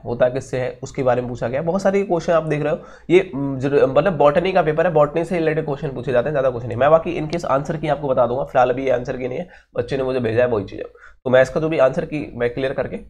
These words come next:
आपको शो कर दूंगा। फिलहाल आप इस पेपर को देख लीजिए, अभी हाल ही में पेपर हुआ था, इसलिए मैं इस पेपर को डाल रहा हूँ ताकि आपको कोई दिक्कत ना आए, <clears throat> ठीक है।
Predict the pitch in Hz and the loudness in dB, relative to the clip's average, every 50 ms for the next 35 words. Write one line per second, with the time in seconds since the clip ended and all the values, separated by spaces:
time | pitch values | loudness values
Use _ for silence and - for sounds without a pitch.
0 | - - 117 113 113 143 143 - - - - - - 131 117 123 120 120 123 139 | -4 -2 -2 -2 -2 -4 -6 -6 -8 -14 -18 -10 -6 -2 0 0 0 0 0 -4
1 | 156 151 - 131 120 123 123 123 123 120 117 - 127 117 - 123 120 - 117 127 | -4 0 2 2 4 4 2 -2 -2 -8 -6 -4 -4 -2 -2 -2 -2 -2 -4 -6
2 | 127 131 135 131 147 165 - - 123 123 123 120 120 135 139 135 131 135 - 135 | -6 -6 -8 -8 -6 -8 -8 -6 -6 -4 -4 -2 -2 -2 -4 -6 -8 -6 -6 -4
3 | 127 131 135 160 160 - - - - - _ _ _ _ - - 135 - 156 160 | -2 -2 -2 -4 -6 -12 -16 -20 -20 -20 _ _ _ _ -12 -10 -8 -4 -2 0
4 | 156 156 151 - 143 123 127 131 127 131 123 117 117 120 131 143 139 - 120 123 | 0 0 -2 -4 -6 -4 -4 -4 -2 0 0 0 0 0 -2 -4 -4 -6 -6 -4
5 | 123 113 107 110 123 131 123 120 110 - 110 104 104 101 101 101 - - - 156 | -6 -8 -6 -6 -10 -8 -8 -8 -8 -8 -8 -8 -8 -10 -12 -12 -12 -6 -2 0
6 | 147 127 123 117 110 113 - - - - - _ _ _ _ _ _ - - - | 0 0 0 -4 -8 -10 -14 -16 -20 -20 -20 _ _ _ _ _ _ -8 -2 0
7 | 165 131 - - - - | 0 0 0 -6 -16 -12